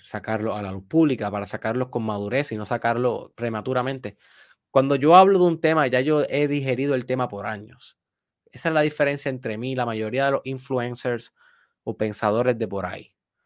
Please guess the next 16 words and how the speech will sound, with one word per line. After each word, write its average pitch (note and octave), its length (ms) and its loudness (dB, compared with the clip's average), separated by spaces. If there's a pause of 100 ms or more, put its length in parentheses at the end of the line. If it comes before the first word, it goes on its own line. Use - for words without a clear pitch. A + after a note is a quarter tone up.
(720)
Que A2 100 -6
los G#2+ 80 -6
pensadores A#2 540 -2
de C3+ 100 2
por B2 180 2
ahí C3 460 0 (2250)
hablan C#3+ 360 2
del C3 180 -2
tema C#3+ 240 0
que C3 80 -2
se B2+ 100 -6
le A2 60 -2
ocurrió A2 360 -2
en A#2+ 100 -4
el F#2+ 180 -10
día. G2+ 440 -12